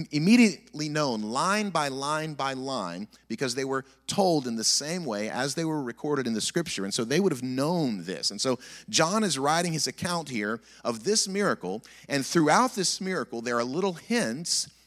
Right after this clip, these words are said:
and intimations to some Old Testament figures and events that you may have missed when we read through it. But when the readers of the first century would have read it, they would have picked up on the clues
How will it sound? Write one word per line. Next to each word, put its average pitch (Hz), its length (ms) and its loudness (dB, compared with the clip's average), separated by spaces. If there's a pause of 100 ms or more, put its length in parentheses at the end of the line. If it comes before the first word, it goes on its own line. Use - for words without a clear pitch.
and 135 180 0
intimations 180 1040 0 (220)
to 170 120 -2
some 151 280 0
Old 196 320 0
Testament 160 500 -8
figures 113 800 -2
and 131 160 -2
events 127 600 0 (260)
that 147 180 0
you 196 200 4
may 202 180 4
have 127 140 0
missed 180 320 2
when 135 140 -2
we 123 80 0
read 123 220 0
through 175 220 2
it. - 200 -10 (680)
But 127 120 0
when 147 180 4
the 156 300 0 (260)
readers 208 560 6
of 156 100 0
the 143 100 -2
first 180 340 2
century 202 340 2
would 123 160 0
have 110 140 -4
read 101 180 2
it, 101 180 -4
they 143 160 2
would 156 140 0
have 120 160 -6
picked 156 240 -2
up 156 180 0
on 127 120 -2
the 113 60 -4
clues 90 640 -2